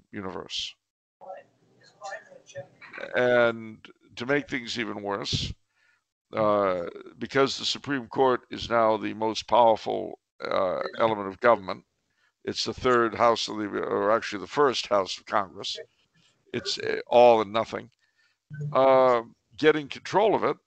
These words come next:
and that means getting control of the presidency, is the most important thing anyone can do. So the, the whole thing's very toxic, very poisonous.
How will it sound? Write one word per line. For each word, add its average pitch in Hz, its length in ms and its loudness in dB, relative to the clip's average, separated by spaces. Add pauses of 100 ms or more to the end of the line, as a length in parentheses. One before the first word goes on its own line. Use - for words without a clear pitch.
(200)
and 104 160 -2
that 113 180 2
means 117 200 -4
getting 110 280 -2
control 110 300 -2
of 101 40 -4
the 98 60 -12
presidency, 123 640 -4 (800)
is 123 140 0
the 127 100 -4
most 135 240 2
important 123 400 -2
thing 117 140 -2
anyone 110 280 -6
can 117 160 -12
do. 104 220 -4
So 131 220 -6
the, 127 200 -2
the 160 80 0
whole 202 160 6
thing's 165 200 -4
very 139 200 2
toxic, 113 500 0
very 104 200 -2
poisonous. - 540 -6